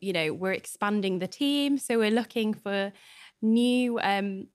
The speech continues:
new people to join the team. So at the moment, we're looking for a P P specialist. We're also looking for a social media specialist. Um,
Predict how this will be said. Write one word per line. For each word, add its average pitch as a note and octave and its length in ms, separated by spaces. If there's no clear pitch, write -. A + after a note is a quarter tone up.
new B3 160
people C4 320
to A3 120
join F#3+ 260
the G3 80
team. G#3+ 480
So F#3+ 320
at F#3+ 180
the G#3+ 60
moment, G#3+ 260
we're F#3 100
looking G3 280
for F#3+ 280
a F#3 60
P G#3 260
P A3 300
specialist. A3 680
We're F#3+ 100
also F#3+ 200
looking F#3+ 220
for F#3 100
a F#3 60
social F#3+ 340
media G#3 320
specialist. - 760
Um, G3 380